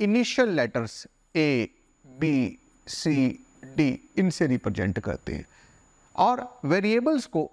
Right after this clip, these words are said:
आमतौर पे बाद वाले नंबर्स U, V, W, X, Y, Z बाद वाले अल्फाबेट से रिप्रेजेंट करते हैं। तो आपको पता लगा कांस्टेंट मतलब जिसकी वैल्यू चेंज ना हो, वेरिएबल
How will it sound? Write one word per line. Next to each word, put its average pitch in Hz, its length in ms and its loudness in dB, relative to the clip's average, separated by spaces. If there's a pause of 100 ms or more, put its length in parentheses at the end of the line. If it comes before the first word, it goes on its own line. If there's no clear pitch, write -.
(120)
आमतौर 190 500 2
पे 139 280 -4 (600)
बाद 175 400 2
वाले 156 240 2
नंबर्स 107 640 -6 (120)
U, 170 440 0
V, 156 440 0
W, 147 520 -2 (140)
X, - 360 -4
Y, 143 340 2
Z 117 280 0
बाद 156 340 0
वाले 165 240 2
अल्फाबेट 151 640 -2
से 240 140 0
रिप्रेजेंट - 520 -4
करते - 340 -10
हैं। - 120 -14 (760)
तो 202 280 0
आपको 180 260 0
पता 180 220 2
लगा 180 220 2
कांस्टेंट 190 560 0
मतलब 175 540 -2 (400)
जिसकी 180 380 0
वैल्यू 143 340 2
चेंज 131 280 0
ना 139 120 2
हो, 220 400 -2 (300)
वेरिएबल 180 640 2